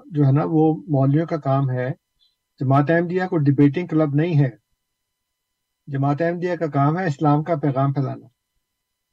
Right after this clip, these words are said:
ہاں، جو شخص ہم پر حملہ کرتا ہے یا اعتراض کرتا ہے، ہم اس کا جواب دے دیتے ہیں۔ آپ اس کو مناظرہ کہیں یا آپ کہیں جی کہ آپ آ جاؤ اور پبلک پلیس پہ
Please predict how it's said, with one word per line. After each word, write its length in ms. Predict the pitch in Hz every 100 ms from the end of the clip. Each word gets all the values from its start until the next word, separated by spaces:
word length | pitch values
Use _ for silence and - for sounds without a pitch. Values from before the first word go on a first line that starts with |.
| _ 147
ہاں، 240 | 160 185
جو 220 | 175 170 165
شخص 380 | 190 190 -
ہم 140 | 156 151
پر 180 | 175 165 - _ _ -
حملہ 220 | 135 143 175
کرتا 480 | 185 160 185 170
ہے 220 | 147 135 139 151 _ _ _ -
یا 160 | 151
اعتراض 420 | 147 147 139 160
کرتا 400 | 160 175 175 160
ہے، 100 | 135
ہم 120 | 147 180
اس 100 | 196
کا 80 |
جواب 280 | 214 202 196
دے 80 | 185
دیتے 280 | 175 165 156
ہیں۔ 120 | 143 135 _ _ _ _ _ -
آپ 180 | 147 165
اس 80 | 180
کو 120 | 208
مناظرہ 500 | 180 147 139 160 190
کہیں 400 | 190 185 185 175
یا 180 | 175 156
آپ 140 | 156
کہیں 120 | 175
جی 120 | 180 190
کہ 220 | 180 170 170 -
آپ 280 | 147 156 156
آ 120 | 147
جاؤ 260 | 151 170 165 143 _ _ _ _ _ _ _ _
اور 200 | - 156
پبلک 380 | 139 170 160 185
پلیس 380 | 147 160 151 -
پہ 180 | 170